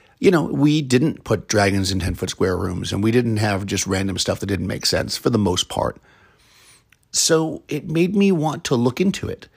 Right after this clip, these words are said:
So for me, before there was even a definition there, that was the beginning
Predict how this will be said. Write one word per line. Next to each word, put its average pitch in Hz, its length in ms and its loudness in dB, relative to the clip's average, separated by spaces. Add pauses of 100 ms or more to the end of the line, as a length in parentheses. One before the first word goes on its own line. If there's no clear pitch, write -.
(420)
So - 140 4
for 147 140 2
me, 165 480 4
before 147 500 2
there 143 60 4
was 143 100 2
even 120 140 -2
a 117 80 -2
definition 110 560 -2
there, 101 180 -2
that 120 240 -2
was 170 160 2
the 156 80 0
beginning 113 560 0